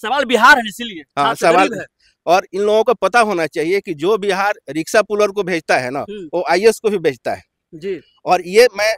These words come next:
Speaker 2: यहाँ दावे से कह सकता हूँ कि आप में काबिलियत होती तो आप उस एग्जामिनेशन को क्वालिफाई कर लेते,
Speaker 1: हम्म।
Speaker 2: फिर दूसरे स्टेट के लोगों को जाने की जरूरत नहीं होगी। अगर दिल्ली में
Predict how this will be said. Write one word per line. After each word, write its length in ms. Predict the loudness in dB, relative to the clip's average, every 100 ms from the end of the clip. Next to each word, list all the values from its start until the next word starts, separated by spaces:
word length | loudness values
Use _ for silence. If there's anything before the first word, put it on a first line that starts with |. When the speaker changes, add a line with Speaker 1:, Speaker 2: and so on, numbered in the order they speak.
| -8 _ _ -6
Speaker 2:
यहाँ 220 | -4 0
दावे 280 | 2 4 2
से 120 | 2
कह 160 | 0
सकता 320 | -2 -4 -6 -6
हूँ 240 | -6 -8
कि 160 | -8 -10 -4
आप 160 | -4 -2
में 160 | -6 -2
काबिलियत 500 | -2 -2 0 0 0
होती 280 | -6 -8 -4
तो 100 | -4
आप 300 | -2 -2 -2
उस 200 | -8 -6
एग्जामिनेशन 540 | -4 -6 -6 -6 -8
को 100 | -10
क्वालिफाई 440 | -6 -6 -4 -2 -2
कर 180 | -2
लेते, 240 | -4 -8 -12
Speaker 1:
हम्म। 300 | -14 -16 -16
Speaker 2:
फिर 260 | -4 -4
दूसरे 320 | -2 -4 -2 -2
स्टेट 240 | 0 -2
के 100 | 0
लोगों 200 | 0 0
को 100 | 0
जाने 240 | 0 -2
की 100 | -2
जरूरत 280 | -2 0 0 -2
नहीं 160 | -8 -8
होगी। 220 | -14 -20 _ _ _ _ _ _
अगर 240 | -6 -4 -6
दिल्ली 360 | -4 -4 -4
में 200 | -2 -2